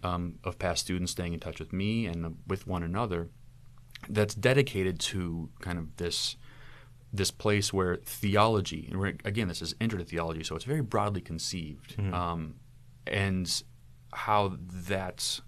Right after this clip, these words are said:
Speaker 1: has affected their worldview. They can come back and show how it's grown or changed or whatever. So I'm hoping, <laughs> it's, you know, five weeks old at this point,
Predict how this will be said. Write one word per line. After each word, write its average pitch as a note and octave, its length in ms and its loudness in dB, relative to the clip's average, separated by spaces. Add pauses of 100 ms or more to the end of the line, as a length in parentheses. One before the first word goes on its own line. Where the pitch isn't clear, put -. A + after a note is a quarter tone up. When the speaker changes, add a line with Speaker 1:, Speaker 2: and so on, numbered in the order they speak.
(800)
Speaker 1:
has F#2 120 -2
affected F#2 420 0
their F#2 180 4
worldview. G#2 560 4
They G2+ 100 2
can F2+ 100 -2
come F#2+ 240 -2
back F2+ 240 -6
and E2+ 100 -6
show F#2 200 -4
how F2 100 -2
it's D#2+ 100 -6
grown F2 480 -4
or D#2 160 -10
changed F#2+ 380 -4
or F#2 40 -6
whatever. G#2+ 360 2 (440)
So A#2 440 12 (440)
I'm A#2+ 140 8
hoping, A2 640 4 (160)
<laughs> - 400 -2
it's, - 400 -2
you G2 80 -2
know, F2 260 -2
five F#2 260 4
weeks G2+ 220 2
old G2+ 200 6
at E2+ 80 -2
this E2+ 120 -2
point, E2+ 300 -4